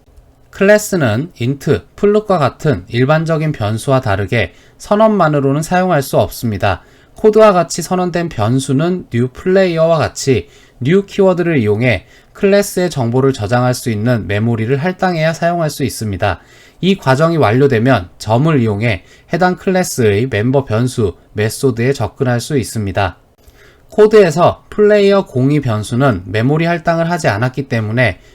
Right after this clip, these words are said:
플레이어 공이 점 테이크 데미지와 같이 사용하려고 하면 널 에러가 출력됩니다. 널은 존재하지 않는다라는 뜻으로 초기화하지 않은 클래스의 디폴트 값이 널입니다.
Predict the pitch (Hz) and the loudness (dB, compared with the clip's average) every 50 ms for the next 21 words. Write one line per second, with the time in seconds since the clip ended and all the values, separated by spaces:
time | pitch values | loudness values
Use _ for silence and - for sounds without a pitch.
0 | - _ - - - 196 190 196 190 185 185 185 180 175 - - 117 120 120 120 | -20 _ -8 -2 0 2 2 2 2 2 2 2 0 0 -2 -2 -2 -2 -2 -2
1 | - - 147 147 156 - - 196 202 202 - - 202 - 120 107 117 123 113 127 | -2 -4 -4 -4 -4 -2 -2 0 0 0 -2 -4 -4 -4 -2 -2 -2 -2 0 0
2 | 131 135 135 - 110 95 - - - - 156 165 170 175 170 156 135 135 135 135 | 2 2 0 0 -2 -6 -6 -8 -8 -4 -2 -2 -2 0 0 0 0 0 0 0
3 | 139 123 104 110 127 120 101 - - _ _ _ - - 110 117 139 156 147 - | -2 -2 -2 0 0 0 -2 -4 -8 _ _ _ -6 -2 2 2 2 2 0 -2
4 | 107 101 113 110 127 131 - - - 185 185 180 - - 120 104 98 98 95 110 | -2 -2 -2 -2 -2 -2 -4 -4 -4 -2 -2 -4 -4 -6 -6 -6 -4 -4 -2 -2
5 | 101 85 - _ _ _ _ _ _ - - _ _ _ _ _ - 113 117 135 | -2 -2 -4 _ _ _ _ _ _ -20 -20 _ _ _ _ _ -4 0 2 4
6 | 165 175 170 165 123 90 - - - - 131 135 147 143 160 165 165 156 147 143 | 4 4 2 0 -2 -4 -6 -12 -8 -4 -2 -2 0 0 0 0 0 2 0 -2
7 | 110 101 110 127 147 156 156 165 160 151 131 110 107 120 131 127 - 139 - 131 | -2 0 0 0 0 0 0 0 2 2 2 0 0 -2 -2 -2 -2 -2 -2 0
8 | 117 127 120 101 - - - - - - - - - 220 208 226 220 214 208 202 | 0 0 0 0 -2 -8 -16 -20 -20 -20 -10 -4 -4 -2 0 2 4 4 6 4
9 | 202 190 170 185 175 143 113 113 123 135 139 - - 185 180 185 185 - - - | 4 2 0 0 0 2 2 0 0 -2 -2 -4 -6 -4 -2 -2 -2 -4 -2 0
10 | 131 131 135 120 85 - _ - 120 113 - 165 165 160 - 170 - - 104 - | 4 4 4 4 2 -4 _ -6 -6 -4 -4 -6 -6 -4 -6 -8 -4 -6 -6 -6
11 | - - - 151 131 113 104 117 120 123 110 98 87 110 104 - - | -6 -8 -6 -4 -2 -2 0 0 0 -2 -2 -2 -2 -2 -2 -2 -4